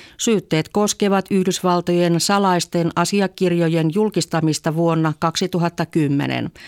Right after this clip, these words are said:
Assangea syytetään avustamisesta salaisten asiakirjojen varastamisessa sekä tietolähteiden asettamisesta vaaraan. Yhdysvalloissa Assangea vastaan on nyt nostettu yhteensä kahdeksantoista syytettä.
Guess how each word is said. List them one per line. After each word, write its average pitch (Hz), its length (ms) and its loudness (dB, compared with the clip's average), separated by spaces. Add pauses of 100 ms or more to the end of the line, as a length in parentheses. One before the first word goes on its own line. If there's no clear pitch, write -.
(360)
Assangea 165 520 0
syytetään 160 720 0
avustamisesta 175 1040 0
salaisten 156 680 -2
asiakirjojen 165 960 0
varastamisessa 170 960 0 (480)
sekä 208 520 0
tietolähteiden 190 840 0
asettamisesta 160 960 -2 (160)
vaaraan. 139 600 0 (680)
Yhdysvalloissa 160 760 0
Assangea 170 640 0
vastaan 160 580 0
on 165 240 0
nyt 165 180 -2
nostettu 185 520 -6
yhteensä 170 640 -2 (140)
kahdeksantoista 135 840 -2
syytettä. 123 680 -4